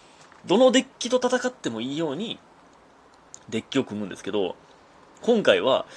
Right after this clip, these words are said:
八人やから、誰がどんなデッキを使うかっていうのを読んで、まあ、有名な選手もね、やっぱいっぱいいるんで、この人と言ったらミュウデッキみたいな。ネズナッチ選手っていうのがいるんですけど、ネズナッチといえばミュウ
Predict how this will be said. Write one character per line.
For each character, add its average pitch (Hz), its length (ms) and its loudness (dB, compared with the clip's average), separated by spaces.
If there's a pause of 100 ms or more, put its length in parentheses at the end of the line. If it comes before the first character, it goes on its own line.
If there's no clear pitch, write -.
(280)
八 240 320 -2
人 185 140 0
や 98 100 -4
か 101 80 -4
ら、 101 300 0 (640)
誰 254 220 6
が 269 100 8
ど 269 120 0
ん 269 80 0
な 262 100 6
デ 240 100 4
ッ - 40 -4 (120)
キ - 120 -2
を 233 60 2
使 - 220 0
う 226 80 8
か 156 100 -2
っ - 40 -2
て - 180 -10
い - 20 -8
う - 20 -10
の 104 60 -4
を 95 40 -4
読 139 200 6
ん 170 60 0
で、 185 140 8
ま 131 320 4
あ、 - 180 -20 (400)
有 262 260 6
名 294 140 4
な 160 80 4
選 135 160 0
手 110 80 -6
も 95 80 -8
ね、 87 100 -10
や 82 60 -8
っ - 20 -14
ぱ - 100 -10
い 92 40 -4
っ - 20 -16
ぱ - 140 -2
い 123 40 4
い - 20 0
る 135 80 -2
ん 107 40 -8
で、 98 60 -4
こ 254 180 0
の 302 100 4
人 294 200 2
と 196 100 4
言 143 80 2
っ - 20 -18 (140)
た 147 80 2
ら 113 120 4 (140)
ミ 143 140 0
ュ 160 60 4
ウ - 20 2
デ 139 100 4
ッ - 80 -6
キ - 120 -12
み - 80 -14
た - 80 -10
い - 20 -12
な。 - 60 -16 (360)
ネ 147 120 0
ズ 196 140 -6
ナ 208 100 2
ッ - 20 -2
チ 139 160 -10
選 120 220 -2
手 - 100 -8
っ - 40 -16
て - 100 -10
い - 20 -6
う 90 40 -12
の 87 60 -8
が 85 60 -2
い 87 60 -2
る 92 80 -8
ん - 20 -12
で 85 60 -14
す - 80 -18
け 98 60 -12
ど、 131 80 -4
ネ 214 40 4
ズ 240 140 -4
ナ 254 120 0
ッ - 20 -12
チ - 260 -4 (400)
と 131 120 0
い 160 100 4
え 139 80 8
ば 104 140 2
ミ 120 160 -2
ュ 131 180 0
ウ - 20 -18